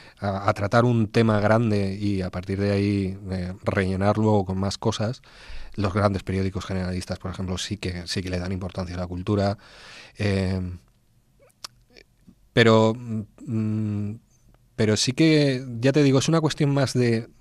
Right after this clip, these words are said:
del matiz del prestigio,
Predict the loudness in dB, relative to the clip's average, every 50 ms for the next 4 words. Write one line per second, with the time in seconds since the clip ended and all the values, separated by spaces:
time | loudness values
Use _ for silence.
0 | _ _ -20 -20 -20 -20 -20 -20 -20 -20 -20 -20 -20 -20 -20 _ _ _ _ _
1 | _ -18 -10 -2 4 6 6 6 6 6 6 4 4 4 4 2 4 6 6 4
2 | 4 4 2 0 0 0 -2 -2 -4 -4 -2 0 0 0 0 0 -4